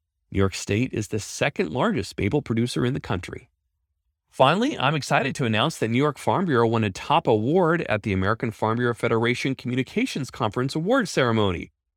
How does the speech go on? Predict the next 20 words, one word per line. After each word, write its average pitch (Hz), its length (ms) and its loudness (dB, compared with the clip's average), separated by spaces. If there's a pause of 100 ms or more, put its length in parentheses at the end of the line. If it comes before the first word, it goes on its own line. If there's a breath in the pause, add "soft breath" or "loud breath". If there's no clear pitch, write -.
(140)
Our 110 140 2
publication, 175 840 0
Grassroots, 117 800 2
was 120 260 -2
named 117 400 2
Best 139 460 0
Newspaper 101 580 0
in 98 60 -2
our 104 100 -4
category. 90 600 0 (500)
The 104 100 0
judge 160 300 2
said - 280 2
our 123 100 0
monthly 120 340 2
member 120 280 2
publication 135 760 -2
was 98 160 -4
well 117 260 2
done 202 380 0